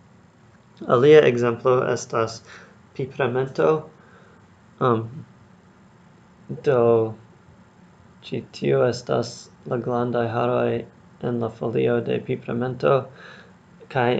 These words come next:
en tiuj glandaj haroj estas la esenca oleo de la pipramento. Um, do, tio estas la deveno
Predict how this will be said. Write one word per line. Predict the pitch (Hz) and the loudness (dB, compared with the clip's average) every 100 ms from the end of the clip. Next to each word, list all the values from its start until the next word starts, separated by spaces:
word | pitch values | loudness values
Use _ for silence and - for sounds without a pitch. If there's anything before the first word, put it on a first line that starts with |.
| 120 | 0
en | 110 107 | -2 -6
tiuj | - 165 151 135 131 123 - - - - - - - - - - - | -4 2 6 8 6 2 -12 -20 -20 -20 -20 -20 -20 -20 -20 -12 0
glandaj | 131 127 123 | 2 4 4
haroj | 113 127 117 110 - - | 4 4 4 4 2 -2
estas | 117 - 113 113 - | -4 0 0 0 -4
la | 117 117 | -2 -2
esenca | 104 - 127 117 139 131 | -2 -4 -4 -2 0 2
oleo | 117 117 127 113 110 110 - - - - - _ 147 | 2 4 4 4 2 -4 -16 -20 -20 -20 -20 _ -4
de | 135 113 | 0 2
la | 113 | 0
pipramento. | - - - 131 139 135 123 117 - - - - - - | -2 -6 -4 -2 -2 -2 -4 -4 -10 -20 -20 -20 -20 -4
Um, | 117 110 101 - - - | -2 -2 -8 -18 -20 -2
do, | 127 110 110 110 113 - - - - | 2 4 2 0 -6 -12 -20 -20 -10
tio | 143 127 | 0 2
estas | 120 120 117 135 117 110 - - - - - - - - - - - - - - | 4 2 0 0 0 -2 -10 -20 -20 -20 -20 -20 -20 -20 -20 -20 -20 -20 -20 -10
la | 135 117 117 117 | -2 0 0 0
deveno | - 113 113 127 127 123 123 | -2 0 0 0 2 2 2